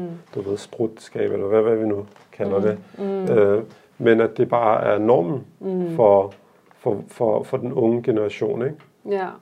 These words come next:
Speaker 1: Og, og de havde jo der i deres familie, der var de jo helt op på otte, tror jeg, en halv time,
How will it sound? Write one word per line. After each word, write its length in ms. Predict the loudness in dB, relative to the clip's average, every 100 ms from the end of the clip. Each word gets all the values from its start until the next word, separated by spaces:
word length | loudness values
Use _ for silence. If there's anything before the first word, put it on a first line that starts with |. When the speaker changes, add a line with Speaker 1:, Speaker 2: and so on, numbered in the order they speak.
| -4
Speaker 1:
Og, 480 | 0 0 0 -2 -4
og 140 | -12 -10
de 140 | -4 4
havde 240 | 6 8
jo 100 | 6
der 180 | 2 0
i 80 | 0
deres 300 | 2 0 0
familie, 420 | -2 -2 -2 -4 -8 _ _ _ _ 0
der 60 |
var 140 | 4 4
de 80 |
jo 100 | 4
helt 180 | 2 2
op 200 | 2 0
på 220 | -4 -4 0
otte, 340 | 0 2 0
tror 220 | -2 -2
jeg, 60 | -2
en 40 | -2
halv 280 | -4 -6 -8
time, 360 | -6 -2 -2